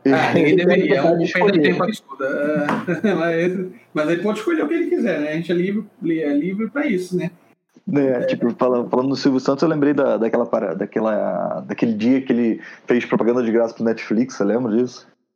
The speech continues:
Speaker 1: Lembro, e a Netflix depois deu uma conta, ah, vitalícia pra ele, não sei se você
Speaker 2: É,
Speaker 1: soube.
Speaker 2: é. Ele, ele fez propaganda, assim, cara, o Silvio Santos tá muito louco, né? Ele tava lá no programa dele, daí de repente ele falou, "Ah,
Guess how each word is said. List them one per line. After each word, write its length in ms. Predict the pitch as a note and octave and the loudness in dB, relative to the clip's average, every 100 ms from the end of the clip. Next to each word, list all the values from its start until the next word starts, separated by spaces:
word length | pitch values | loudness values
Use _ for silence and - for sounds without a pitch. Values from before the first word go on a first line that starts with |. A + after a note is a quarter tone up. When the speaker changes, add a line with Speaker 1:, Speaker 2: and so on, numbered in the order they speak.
| _ _ _ _ - | _ _ _ _ -6
Speaker 1:
Lembro, 440 | D3+ F#3+ G3 D3+ | -2 0 0 0
e 120 | D#3 | -2
a 80 | E3+ | -2
Netflix 420 | E3 - E3 D#3+ | -6 -6 -6 -4
depois 360 | E3+ D#3 D#3 D#3 | -4 -2 -2 0
deu 200 | D#3 D#3 | 0 2
uma 320 | D#3 D3+ D3+ | 0 0 -2
conta, 680 | D3+ D3+ D3+ D3 C#3+ C#3 C3+ _ _ _ _ _ _ _ - | -4 -4 0 0 0 -4 -6 _ _ _ _ _ _ _ -4
ah, 280 | C3+ C3+ C3 | 0 0 -2
vitalícia 480 | - B3+ G#3+ G#3+ | -2 0 0 -2
pra 140 | F#3+ D#3+ | -2 0
ele, 200 | C#3 C#3+ | 0 -2
não 60 | |
sei 160 | D3+ F3+ | 0 2
se 60 | E3 | 2
você 160 | G3 | 4
Speaker 2:
É, 40 | G3 | 4
Speaker 1:
soube. 220 | E3 D3+ | 4 2
Speaker 2:
é. 180 | C#3+ B2+ - - _ _ _ - | 0 -2 -8 -20 _ _ _ 0
Ele, 180 | C3+ | 0
ele 200 | D3 E3+ | 0 0
fez 140 | D#3+ A3+ | 0 -2
propaganda, 340 | - C#4 C4+ | 0 0 0
assim, 200 | C4 B3 F3+ | 0 -2 0
cara, 160 | - C#3 | 0 -2
o 20 | |
Silvio 160 | A#2 C3 | -2 -4
Santos 140 | F3+ | -4
tá 60 | G#2 | -2
muito 220 | F3+ F3+ | -2 0
louco, 260 | A2+ A2 F#2 | -2 -2 -4
né? 140 | G2 | -4
Ele 100 | G2 | -4
tava 180 | A#2+ C3+ | -2 0
lá 120 | C3+ | 0
no 80 | D#3+ | 0
programa 340 | D3+ C#3+ D#3 | 0 0 -2
dele, 300 | B2 D#3 F#3 | 0 0 0
daí 120 | D#3 | 0
de 80 | D#3 | 0
repente 280 | E3+ F3+ F3+ | 0 -2 -4
ele 80 | G3 | -2
falou, 180 | G#3+ A#3 | -2 -2
"Ah, 180 | G#3 | -4